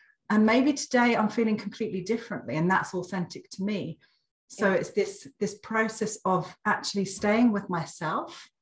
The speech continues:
Speaker 1: um, being connected to my body, to my voice, to my feelings, to my needs.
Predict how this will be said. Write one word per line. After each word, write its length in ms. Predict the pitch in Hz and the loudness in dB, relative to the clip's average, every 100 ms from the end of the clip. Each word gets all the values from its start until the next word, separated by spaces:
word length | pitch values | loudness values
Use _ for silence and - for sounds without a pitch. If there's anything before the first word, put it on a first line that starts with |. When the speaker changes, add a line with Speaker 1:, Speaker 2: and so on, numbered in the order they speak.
| _ _ _ _ - | _ _ _ _ -6
Speaker 1:
um, 560 | 185 165 160 156 160 - _ _ - 170 | -2 0 0 -2 -4 -10 _ _ -16 -2
being 220 | 196 240 | 2 4
connected 420 | 240 196 - - | 4 0 0 -8
to 100 | - | -6
my 100 | 170 | -4
body, 540 | 147 151 147 170 240 - _ _ _ _ _ _ _ - | -4 -4 -2 -2 -4 -8 _ _ _ _ _ _ _ -10
to 100 | - | -2
my 120 | 165 | 0
voice, 760 | 147 147 156 233 - - - - _ - | 0 0 0 0 -2 -10 -12 -16 _ -6
to 100 | 156 | -4
my 100 | 143 | -4
feelings, 600 | - 185 180 170 165 - | -4 -2 0 0 -4 -6
to 120 | 165 | -4
my 120 | 156 | -2
needs. 560 | 151 175 262 - - | 0 0 -2 -4 -16